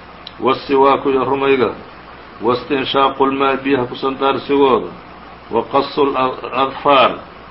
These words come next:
cidyaha jaridooda، وغسل البراجم، faraha dhabarkooda, meelaha, eh, xubnaha isaga yimaadaan faraha dhabarkooda ah baraajim la yidhaha, baraajim iyo rawaajib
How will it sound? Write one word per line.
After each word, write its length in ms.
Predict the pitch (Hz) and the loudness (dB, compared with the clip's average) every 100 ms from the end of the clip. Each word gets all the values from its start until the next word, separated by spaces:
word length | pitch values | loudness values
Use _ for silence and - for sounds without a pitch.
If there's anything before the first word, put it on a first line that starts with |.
| - | -10
cidyaha 380 | 110 117 139 135 131 | -8 -2 0 0 -2
jaridooda، 680 | 135 139 139 139 123 98 - - - - - 101 | 0 -2 2 2 4 2 -6 -16 -20 -20 -16 0
وغسل 460 | 127 135 139 139 139 | 2 4 2 2 2
البراجم، 720 | 135 135 135 135 120 113 107 90 - - - - - - | 2 2 4 4 2 -2 -8 -10 -16 -20 -20 -20 -18 -2
faraha 300 | 123 135 143 143 | 2 4 2 2
dhabarkooda, 840 | 143 131 - 139 139 135 135 139 - - - - 101 | 2 2 0 2 4 4 2 -2 -12 -20 -20 -16 -4
meelaha, 260 | 123 123 | -2 0
eh, 400 | 123 117 113 107 107 - | -2 -2 -4 -4 -6 -10
xubnaha 260 | 120 143 127 | -8 -4 -4
isaga 260 | 107 123 135 | -4 0 2
yimaadaan 560 | 120 117 117 127 120 | 2 0 -2 -2 -2
faraha 260 | - 123 123 | -2 -2 -2
dhabarkooda 560 | 131 120 117 123 123 | -2 -2 -2 -2 -2
ah 60 | 117 | -4
baraajim 460 | 110 110 107 120 110 | -2 -2 -2 -2 -2
la 80 | |
yidhaha, 200 | 104 104 107 | -2 -2 -2
baraajim 400 | 113 117 139 123 | -2 -2 -4 -4
iyo 120 | 113 | -2
rawaajib 500 | 113 120 117 120 | 2 2 2 -2